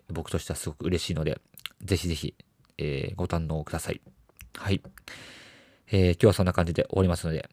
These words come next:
また明日以降も元気な配信をしていこうと思います。はい。えー、それでは皆さん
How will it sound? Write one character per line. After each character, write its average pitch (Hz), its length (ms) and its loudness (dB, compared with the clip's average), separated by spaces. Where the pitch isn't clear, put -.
ま 98 120 2
た 110 240 4
明 104 80 2
日 101 160 4
以 98 80 4
降 85 140 0
も 95 340 2
元 95 160 0
気 92 100 0
な 82 60 -2
配 87 160 2
信 98 220 0
を - 120 -2
し - 40 -10
て - 100 0
い 92 40 2
こ 98 100 0
う - 20 -4
と 92 80 0
思 90 100 4
い - 20 2
ま 85 120 2
す。 - 200 -10
は - 240 2
い。 - 120 4
え 80 720 4
ー、 - 20 -12
そ - 140 2
れ 98 60 10
で 95 60 8
は 90 60 8
皆 90 140 6
さ 90 120 4
ん - 120 -4